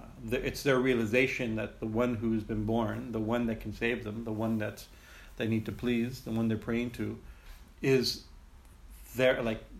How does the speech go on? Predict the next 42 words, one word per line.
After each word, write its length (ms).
the 160
essence 380
of 100
Shiva 400
is 160
in 80
his 140
Trishul. 500
These 160
are, 80
like, 160
symbolic, 580
these 160
are 360
emblematic 600
of 140
their 120
power, 360
right? 240
You 80
know, 60
it's 100
like 220
we 120
talked 240
last 260
week 160
about 340
how 100
the 100
different 280
arms 200
and 80
weapons 300
have 300
emblematic, 540
symbolic 480
power, 420
uh, 60
uh, 300
meaning. 340
So, 360